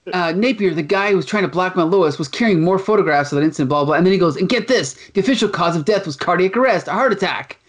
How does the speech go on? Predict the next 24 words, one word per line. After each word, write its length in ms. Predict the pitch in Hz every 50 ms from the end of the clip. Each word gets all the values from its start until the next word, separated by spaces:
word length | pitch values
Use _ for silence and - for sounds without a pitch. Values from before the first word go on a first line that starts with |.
| _ - _ _ _ _ - -
Thanks 200 | 160 160 147 139
for 60 | -
explaining 380 | 143 135 - - 143 139 135 135
that. 300 | 131 127 139 156 - - - _ - - - - _ _ - - _ -
And 80 | 175
then 80 | 180 185
he's 80 | 180 165
like, 140 | 170 156
"The 80 | 175 165
findings, 540 | - - 247 269 277 247 190 175 160 151 135
when 200 | 131 190 285 359
submitted 460 | 359 - 392 320 233 277 269 269 -
to 120 | - 247 233
a 40 | 220
judge 360 | 170 - 180 185 190 196 196
or 80 | 185 170
a 80 | 156
grand 260 | 139 170 175 175 165 139
jury 160 | - 170 160
in 60 | 156
the 60 | 139 135
future, 340 | - 220 233 220 - 151
will 200 | 131 131 147 190
result 460 | 226 269 247 202 226 220 220 214 214